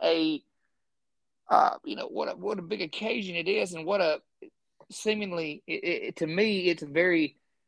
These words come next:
uh, it's a very special occasion because Notre Dame is back in the national championship. They played all the way back in season one where they played us, and they beat us, uh, in the Auburn Tigers back in se-, in, in season one to win the first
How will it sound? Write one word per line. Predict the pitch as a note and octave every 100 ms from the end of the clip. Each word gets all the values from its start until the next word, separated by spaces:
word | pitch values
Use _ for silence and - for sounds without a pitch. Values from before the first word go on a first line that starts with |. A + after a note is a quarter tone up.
| _ -
uh, | D3 C#3+ C2+ - _ _ _ _ _
it's | D#3 D#3
a | F3
very | E3+ E3+ E3 -
special | - - G#3 G3+ E3+
occasion | - E3+ D#3 D#3
because | D#3 D#3
Notre | D3 D#3 F3+ F3
Dame | F3+ F#3 F3 D#3+
is | D3 C#3
back | D#3+ E3 -
in | D#3+
the |
national | D#3 D#3+ F3 D#3
championship. | - F#3 F#3+ D#3+ D#3 D3+
They | D3
played | D3 E3+ E3
all | D3+ D#3+ F#3+
the | F3+
way | F3 E3
back | C#3 E3 E3 D#3+ -
in | - D3+
season | - F3+ D3+ D3
one | C#3 F#3 F#3+ E3
where | D3+
they | D3+
played | D3+ C#3+ -
us, | F#3 F3+ D#3+ - - _ _ _ _
and | - D3
they | D3+
beat | C3+ F3 A3
us, | D3 - - _ _ _ _ -
uh, | C#3 - -
in | C#3+
the | D3
Auburn | D3+ D#3+ D#3
Tigers | D#3 F#3+ A3+ D3+ C#3+
back | - E3
in | D#3
se-, | E3
in, | - D3 C#3+ -
in | C#3+
season | C#3+ E3 D3+ C#3+
one | D3 G3+ F3 D3 C#3+
to | C#3
win | C3 D#3+
the | D3+
first | - E3 D3+